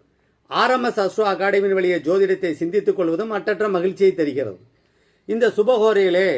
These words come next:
ஜோதிட விதிகளை என்னுடைய இதயத்திலே கல்வெட்டாக பதித்து வைத்த என்னுடைய குருநாதர் உயர் திரு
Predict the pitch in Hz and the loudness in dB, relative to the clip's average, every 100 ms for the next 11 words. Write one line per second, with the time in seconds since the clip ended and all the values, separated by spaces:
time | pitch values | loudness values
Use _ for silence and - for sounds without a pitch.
0 | 107 _ _ _ 123 180 247 240 214 180 | -4 _ _ _ 0 2 4 2 0 0
1 | 220 190 185 170 - - - 165 196 190 | 0 0 0 -2 -6 -16 -8 -4 0 0
2 | 165 170 208 196 185 180 165 185 202 190 | 0 2 2 2 -2 -4 -4 -2 -4 -4
3 | 180 165 165 175 180 175 165 165 147 135 | -4 -4 -2 -2 -2 -2 -4 -4 -4 -4
4 | 160 156 139 160 180 175 143 120 - _ | -4 -4 -2 -2 0 -2 -4 -6 -10 _
5 | _ _ _ _ 160 190 220 185 147 | _ _ _ _ 2 6 6 2 0